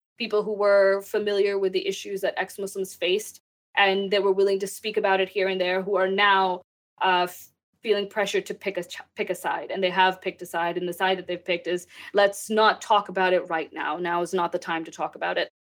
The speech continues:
So, uh, the election of Donald Trump, uh, on the whole, I think, has been just disastrous for, for this conversation.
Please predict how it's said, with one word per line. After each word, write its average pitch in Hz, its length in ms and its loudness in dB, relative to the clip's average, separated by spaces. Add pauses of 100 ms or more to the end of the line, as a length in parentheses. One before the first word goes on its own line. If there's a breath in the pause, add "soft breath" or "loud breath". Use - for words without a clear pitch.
(240)
So, 185 500 4 (160)
uh, 151 180 2
the 190 280 0
election 233 360 4
of 202 80 0
Donald 190 280 0
Trump, 190 420 -2
uh, 180 220 -2
on 196 180 2
the 175 80 2
whole, 190 540 6
I 175 100 -6
think, 175 220 -6
has 180 160 -4
been 170 300 -6
just 175 280 -8
disastrous 185 800 -2
for, 165 560 -2 (320 soft breath)
for 202 100 2
this 175 180 -4
conversation. 175 720 -8